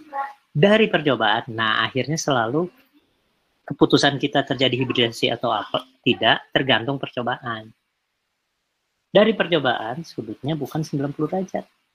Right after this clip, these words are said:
Karena kalau sudutnya sembilan puluh, ya tidak usah hibridisasi. Saya ingin beritahu, coba Bapak Ibu sekalian mencari sudut-sudut dari N H tiga, P H tiga, dan seterusnya. Untuk B I H tiga, sudutnya adalah, sudut antara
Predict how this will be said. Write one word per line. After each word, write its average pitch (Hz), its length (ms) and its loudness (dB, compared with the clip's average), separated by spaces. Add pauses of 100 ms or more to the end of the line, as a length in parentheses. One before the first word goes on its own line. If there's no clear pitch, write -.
(300)
Karena 139 160 4
kalau 156 160 4
sudutnya 135 320 0
sembilan 113 240 0
puluh, 185 240 6
ya 123 80 6
tidak 117 240 -4
usah 117 120 -8
hibridisasi. 117 600 -10 (580)
Saya 190 220 4
ingin 185 160 4
beritahu, 175 400 2 (240)
coba 160 240 2
Bapak 151 240 2
Ibu 139 80 0
sekalian 156 400 2
mencari 139 320 0
sudut-sudut 135 640 -2
dari 147 320 2 (240)
N 135 80 -4
H 139 220 2
tiga, 147 160 0
P 147 160 -2
H 131 160 2
tiga, 143 160 -2
dan 127 80 -8
seterusnya. 120 400 -10 (400)
Untuk 185 320 6
B 151 360 4
I 214 200 4
H 147 80 0 (160)
tiga, 131 420 0 (640)
sudutnya 180 640 2
adalah, 120 420 -2 (120)
sudut 143 320 2
antara 131 480 0